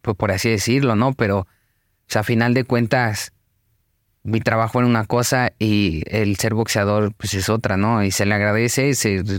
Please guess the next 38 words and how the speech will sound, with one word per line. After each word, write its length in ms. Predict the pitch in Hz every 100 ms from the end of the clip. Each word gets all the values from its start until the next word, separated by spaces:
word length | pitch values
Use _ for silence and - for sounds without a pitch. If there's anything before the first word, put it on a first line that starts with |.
| -
y 100 | 107
todo 260 | - 120
al 60 | 123
muchacho, 480 | 113 104 110 - 123
pero, 240 | 113 104
pues, 240 | 92 95 -
dirían, 380 | 98 107 101 - _ _ _ _ _ -
pues, 100 | 107
el 80 |
comentario 360 | 101 110 117 120
me 60 | 117
dice, 200 | 107 120
"No 180 | 117
te 120 | 107 110
exime 300 | - 110 104
de 60 |
la 120 | 101
sanción", 440 | 95 98 92 131 117
¿no? 100 | 107
O 80 | 110
sea, 200 | 107 104
cada 200 | 135 139
quien 160 | 139
sabe 180 | 123 127
nuestras 340 | 120 104 101 98
responsabilidades, 1000 | - 107 104 107 117 135 147 147 - -
no 320 | 107 113 113
tenía 400 | 107 110 110 110
lo 100 | 107
necesario, 640 | 104 101 104 131 135 139 143
pues, 180 | 101
se 80 | 101
tuvo 160 | - 104
que 120 | -
pasar 220 | - 107
al 60 | 101
depósito 360 | 85 104 - 95
vehicular. 420 | 92 113 127